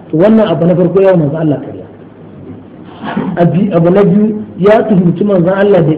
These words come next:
kin isar da manzanci. Dan ya sani kuma bai faɗa ba. Musallallahu salamatu wal afiya. Hasha.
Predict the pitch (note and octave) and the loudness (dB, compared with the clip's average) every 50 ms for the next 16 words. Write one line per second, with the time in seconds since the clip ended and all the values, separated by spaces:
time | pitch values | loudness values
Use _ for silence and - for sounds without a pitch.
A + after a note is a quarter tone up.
0 | - - A#3+ A3 F#3+ F3 - - G#3 F3 - A3+ - - E3+ E3+ D#3 D#3 D#3 C#3+ | -4 -2 -2 -2 -2 -2 -4 -8 -6 -2 0 0 2 2 2 0 0 0 -2 -2
1 | D#3 D#3+ D#3 - - - - - - - - - - - - - - - - D3 | -2 -2 -4 -4 -8 -14 -18 -20 -20 -20 -20 -20 -20 -20 -20 -20 -18 -14 -6 -2
2 | F3+ G#3+ A3 A3+ A#3 A#3 A3+ A3+ A#3+ B3 A3+ G#3 - F#3+ G#3 G3+ F3 F3 - - | 0 2 4 4 4 4 4 2 2 2 2 2 2 2 2 2 2 2 0 0
3 | - - B2+ B2 A#2 A#2 - - - - - - - - - - - - - - | -4 -8 -10 -10 -12 -12 -16 -18 -20 -20 -20 -20 -20 -20 -20 -20 -20 -20 -20 -20
4 | - - - - - - E3 E3 D#3 C#3+ - C#3 D3 D3 D3+ C#3+ C#3+ C#3+ C#3 C3 | -20 -20 -18 -14 -10 -4 -2 0 0 0 -2 -4 -4 -4 -4 -4 -4 -4 -6 -6
5 | C3 C3 - - - - - - - - - - - - - F3 D3+ D3+ D#3+ D#3 | -8 -10 -10 -12 -14 -16 -18 -20 -20 -20 -18 -18 -16 -14 -14 -10 -6 -4 -2 -2
6 | - - D#3+ C3 - - - | -2 -2 -4 -4 -4 -8 -16